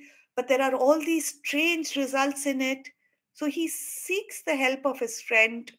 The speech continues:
Littlewood in trying to decide on the fate of the letter. So Littlewood and Hardy sit down and start trying to prove some of the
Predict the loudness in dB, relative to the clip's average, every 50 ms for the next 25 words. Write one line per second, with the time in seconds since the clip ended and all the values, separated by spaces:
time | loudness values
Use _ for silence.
0 | _ _ _ _ _ _ -6 -4 -4 -4 -4 -6 -6 -2 0 0 0 0 0 -4
1 | -8 -12 _ -6 -6 -6 -6 -6 -2 0 0 0 -2 -4 -6 -10 -10 -8 -6 -6
2 | -6 -4 -2 0 2 2 2 2 0 -2 -6 -6 -6 -8 -8 -4 -4 -4 -4 -4
3 | -6 -10 -8 -8 -6 -2 -2 -2 -2 -4 -8 -16 -16 _ _ _ _ _ _ -20
4 | -20 -20 -20 _ _ _ -8 -4 -2 -2 0 -2 -2 -4 -2 -2 -2 -2 0 -2
5 | -2 0 2 0 0 2 0 0 0 -2 -2 0 4 4 4 4 4 2 0 0
6 | 0 -2 -2 0 0 0 0 0 -2 0 2 4 4 4 2 0 0 0 0 -2
7 | -2 -2 0 2 2 2 0 -2 -6 -4 -2 0 0 0 -2 -4 -8 -10 -10 -10
8 | -6 -2 0 0 0 0 -4 -4 -4 -4 -4 -4 -6 -4 0 2 2 2